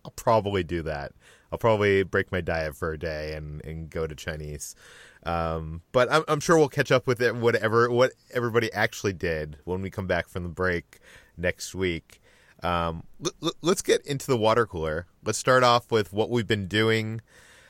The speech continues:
Um, Jacob, let's start with you. What have you been up to?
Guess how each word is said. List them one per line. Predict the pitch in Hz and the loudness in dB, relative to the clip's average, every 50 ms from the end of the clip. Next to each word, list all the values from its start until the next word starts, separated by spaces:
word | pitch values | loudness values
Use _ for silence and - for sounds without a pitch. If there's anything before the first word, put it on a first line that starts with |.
| _ _ _ - | _ _ _ -2
Um, | 101 98 98 95 92 92 92 90 90 90 87 - _ _ - - - | 0 2 4 4 4 4 2 0 -2 -6 -12 -14 _ _ -20 -14 -4
Jacob, | - 160 175 - - 87 80 - | 0 0 0 2 0 -2 -2 -4
let's | 95 - - | -6 -4 0
start | - 156 151 | 2 2 4
with | 147 143 - - | 2 2 0 2
you. | 147 120 87 73 69 67 - _ _ _ | 2 2 2 0 -2 -8 -12 _ _ _
What | - 95 113 | -4 -2 -2
have | 127 131 | 0 0
you | 147 143 | -2 -2
been | 117 113 95 | 0 0 -2
up | 85 - | -2 -4
to? | - 73 - | -6 -10 -10